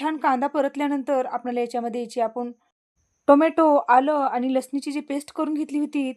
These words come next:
ते आपण याच्यामध्ये घालून घेऊया आणि छान आपल्याला मंद गॅसवर आपल्याला एक तीन चार मिनिटं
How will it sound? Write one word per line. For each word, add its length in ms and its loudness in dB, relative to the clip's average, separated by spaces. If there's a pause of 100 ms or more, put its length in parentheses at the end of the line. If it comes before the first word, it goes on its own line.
ते 60 -2
आपण 220 -2
याच्यामध्ये 400 -4
घालून 280 -8
घेऊया 420 -2 (460)
आणि 160 -6 (100)
छान 160 -4
आपल्याला 300 -2
मंद 260 -4
गॅसवर 360 -6
आपल्याला 320 -4
एक 280 -4
तीन 180 -6
चार 180 -4
मिनिटं 480 -6